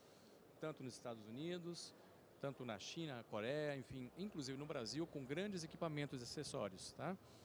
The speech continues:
E entre eles apareceu, por exemplo, um visor como esse, que você vai agregar, e vocês podem perceber agora como ela se transforma. Tá vendo? Você agora sim dá à câmera fotográfica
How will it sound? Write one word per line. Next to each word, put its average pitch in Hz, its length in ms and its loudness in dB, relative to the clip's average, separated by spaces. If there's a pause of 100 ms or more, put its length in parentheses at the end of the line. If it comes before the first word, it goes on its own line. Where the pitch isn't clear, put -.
(280)
E 214 120 4
entre 233 220 6
eles 226 480 8
apareceu, 170 500 2
por 170 120 -4
exemplo, 151 300 0
um 214 140 0
visor 160 460 2
como 123 220 -2
esse, 143 440 2 (500)
que - 60 -2
você 135 180 2
vai 185 140 8
agregar, 147 600 6 (400)
e 190 120 2
vocês 233 280 2
podem 202 260 4
perceber 151 480 2
agora 131 500 4 (240)
como 226 260 8
ela 202 200 6
se 202 120 2
transforma. 165 920 4 (760)
Tá 131 60 -6
vendo? 143 420 2 (420)
Você 151 280 -2 (160)
agora 175 380 2
sim 185 320 -4
dá 202 280 2
à - 100 2
câmera 143 340 0
fotográfica 127 880 -2